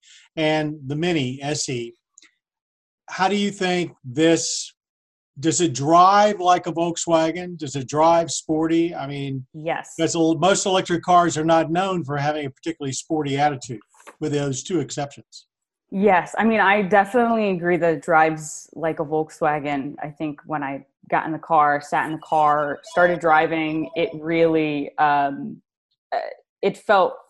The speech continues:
Speaker 2: like a Volkswagen. It was, <laughs> it was a very smooth ride,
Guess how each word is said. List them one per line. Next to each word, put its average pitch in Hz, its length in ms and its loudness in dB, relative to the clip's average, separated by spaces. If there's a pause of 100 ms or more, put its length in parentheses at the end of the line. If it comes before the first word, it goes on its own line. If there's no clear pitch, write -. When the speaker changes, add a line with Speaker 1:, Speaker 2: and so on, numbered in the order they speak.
(120)
Speaker 2:
like 165 300 0
a - 20 -12
Volkswagen. 156 560 0
It - 100 -10
was, 147 280 -16
<laughs> - 1800 -10 (140)
it 254 100 6
was 214 220 4
a 202 100 2
very 190 300 2
smooth 202 520 -2
ride, 160 540 0